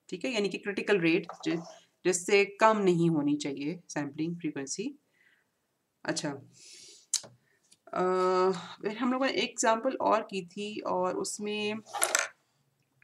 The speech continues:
हम लोगों ने देखा था कि जिस वक़्त ये condition fulfill नहीं हो रही होती तो उससे क्या issues हो सकते हैं। जिस वक़्त हम कंटिन्यू-, continuous time signal से discrete time signal बनाते हैं वो तो बन जाता है, लेकिन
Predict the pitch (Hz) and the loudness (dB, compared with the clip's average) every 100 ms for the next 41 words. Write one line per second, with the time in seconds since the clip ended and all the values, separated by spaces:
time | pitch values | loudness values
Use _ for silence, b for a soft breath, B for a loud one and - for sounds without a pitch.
0 | - 190 196 190 202 190 175 196 196 196 | -2 2 2 4 2 2 0 0 -2 -4
1 | 185 190 196 196 202 _ b b b - | -2 -2 -2 -2 -4 _ b b b -4
2 | 202 208 196 196 208 196 190 220 190 180 | 0 2 2 0 -2 -2 -2 0 0 0
3 | 202 190 170 175 170 190 185 190 175 - | 0 2 2 2 0 -2 -4 -6 -6 -4
4 | 180 180 - _ 180 170 170 - 170 175 | 0 0 -4 _ 0 2 2 0 0 0
5 | 165 151 160 160 170 226 _ b b _ | 0 -4 -6 -2 -2 -2 _ b b _
6 | 165 175 190 185 190 180 175 180 175 - | -4 0 0 2 2 2 0 -2 -4 -4
7 | - 175 180 190 180 170 175 175 170 175 | 0 2 2 0 4 6 6 4 -2 0
8 | 170 175 175 180 170 - 208 208 - - | 4 4 2 0 0 0 -2 -10 -2 4
9 | 185 180 185 180 170 165 180 185 185 156 | 6 6 4 6 6 6 4 4 0 2
10 | 156 151 139 139 147 185 190 | 2 0 -2 -4 -4 -4 -4